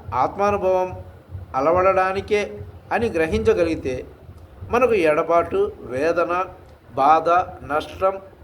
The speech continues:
కలిగిన సమయాల్లో మనం అనగలం, "దేవుడు ఇచ్చాడు, దేవుడే తీసుకున్నాడు, ఆయనకు స్తోత్రాలు."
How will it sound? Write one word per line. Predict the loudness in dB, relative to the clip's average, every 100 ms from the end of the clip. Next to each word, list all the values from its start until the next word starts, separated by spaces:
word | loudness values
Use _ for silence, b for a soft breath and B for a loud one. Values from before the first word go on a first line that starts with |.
| -20 -20 -20 -20 -20 -20 -20 -20 -6 2
కలిగిన | 2 4 2
సమయాల్లో | 2 2 2 4 4 2
మనం | 0 -2 -2 -4 -4
అనగలం, | -2 0 -2 -4 -14 -20 -20 -20 -20 -20 -12
"దేవుడు | 0 6 6 4
ఇచ్చాడు, | -2 -8 -2 0 2 2 0
దేవుడే | 0 0 0 2 0
తీసుకున్నాడు, | 0 -8 -10 -6 -4 -2 -2 0 -4 -6 -14 -8
ఆయనకు | -4 -2 -2 -2 -4
స్తోత్రాలు." | -2 -2 -2 0 2 2 0 -2